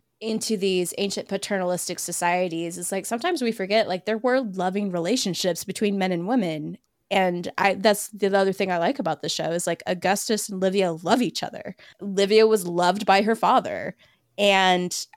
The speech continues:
that would complicate the situation for sure. But I think the, where they're trying to get around that problem is, like, someone had said it. I, I was trying to think if it was the fever dream of her father. It's like, "You've fallen in love, fallen in love with power."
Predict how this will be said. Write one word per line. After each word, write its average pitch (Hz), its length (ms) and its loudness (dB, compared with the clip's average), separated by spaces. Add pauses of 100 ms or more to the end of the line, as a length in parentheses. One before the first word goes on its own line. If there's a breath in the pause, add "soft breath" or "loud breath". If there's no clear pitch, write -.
that 196 200 4
would 196 160 0
complicate - 680 -4
the 170 60 -10
situation - 580 -8
for - 140 -10
sure. 175 500 0
But 202 140 4
I 247 60 4
think 262 240 -2
the, 214 460 -4
where 214 220 0
they're 208 140 4
trying 240 300 2
to 226 60 -2
get 202 140 -2
around 175 420 -2
that 208 200 0
problem 226 420 0
is, 180 300 -6
like, 170 240 -2
someone 226 320 -2
had 175 160 -8
said 165 280 -4
it. 156 240 -8 (120)
I, 175 180 -4
I 190 100 2
was 190 240 -2
trying 220 180 2
to 196 60 -2
think 190 160 -8
if - 80 -16
it 165 40 -6
was 180 140 -6
the 175 80 -6
fever 190 360 -6
dream 165 240 -6
of 165 80 -10
her 160 80 -8
father. 160 320 -2
It's - 140 -8
like, 175 200 -8 (280 loud breath)
"You've 254 160 0
fallen 170 320 2
in 180 140 -2
love, 180 380 0 (280)
fallen 170 320 0
in 190 160 0
love 139 280 -2
with 180 200 -4
power." 160 600 -6